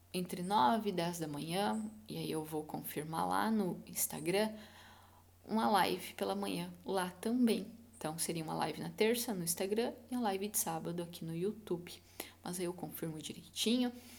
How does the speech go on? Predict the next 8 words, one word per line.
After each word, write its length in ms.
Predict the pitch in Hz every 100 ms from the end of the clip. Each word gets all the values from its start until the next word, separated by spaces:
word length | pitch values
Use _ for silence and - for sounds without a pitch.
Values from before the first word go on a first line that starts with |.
| - - - -
e 540 | 175 170 170 170 165 165 - - -
aí 160 | 175
a 40 | 170
gente 260 | 170 170
continua 560 | - 170 - 175 165 165 - - - -
se 200 | - 185
falando, 440 | - 175 160 -
certo? 520 | - - 220 226 -